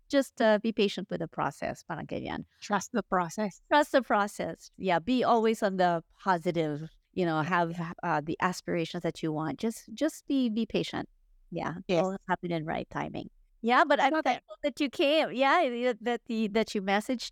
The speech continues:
Speaker 1: me, and I remember that you said, um, "Ellie, we are just up to here. We don't know what to do with the vocal tics. They're still there. We are, are willing to try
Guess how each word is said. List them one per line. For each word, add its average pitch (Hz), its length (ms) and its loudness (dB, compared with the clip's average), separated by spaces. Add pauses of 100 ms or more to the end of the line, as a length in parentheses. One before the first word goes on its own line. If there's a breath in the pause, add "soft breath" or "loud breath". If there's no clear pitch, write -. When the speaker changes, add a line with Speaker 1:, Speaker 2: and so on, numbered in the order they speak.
Speaker 1:
me, 262 400 2
and 202 280 -2
I 190 60 2
remember 208 420 0
that 202 200 -4
you 196 80 -2
said, 190 600 -2 (120)
um, 180 280 -2
"Ellie, 208 500 0 (120)
we 190 240 2
are 165 460 -2 (180)
just 180 480 -2 (260)
up - 180 0
to 214 100 2
here. 190 680 2
We 196 140 2
don't 190 180 2
know 180 160 2
what 175 220 -2
to 175 100 -4
do 202 400 2 (460)
with 196 100 0
the 180 100 4
vocal 175 380 2
tics. - 320 -4 (140)
They're 170 160 0
still 180 400 0
there. 160 500 -4 (460)
We 185 240 0
are, 175 180 2
are 190 120 2
willing 175 260 0
to - 100 -6
try 160 640 -2